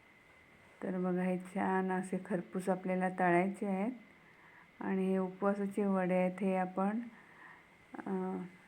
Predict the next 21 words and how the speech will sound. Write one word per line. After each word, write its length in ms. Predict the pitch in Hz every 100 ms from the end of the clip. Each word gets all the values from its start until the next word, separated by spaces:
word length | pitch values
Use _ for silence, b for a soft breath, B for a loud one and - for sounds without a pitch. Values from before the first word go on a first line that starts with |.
| -
दह्यासोबत 840 | 190 196 202 208 220 190 190 196 196
किंवा, 320 | 202 190 190 233 240 B B B B B - -
अ, 480 | 208 190 190 185 190 190 -
शे-, 300 | 202 190 185 185
खोबरा 360 | 214 180 185 185
शे-, 340 | 190 196 - - - - - - -
ची 60 | 190
चटणी, 560 | - 196 196 185 175 175 - - - B B B B B - -
ती 60 | 196
तिखट 400 | 196 190 202 196 196 190 196 190 190
चटणीबरोबर 600 | 185 185 185 185 185 185
आपण 360 | 180 185 214
सर्व 360 | 233 - 190 180
करू 280 | 180 180 180 -
शकतो. 380 | 175 - 196 247 - - B B B B B B -
तर 60 | 202
हे 220 | 185 180
बघा, 360 | 175 180 190 233
आपले 280 | 196 -
मस्त 340 | 185 185 180 196 190
कुरकुरीत 640 | 190 185 - 190 190 196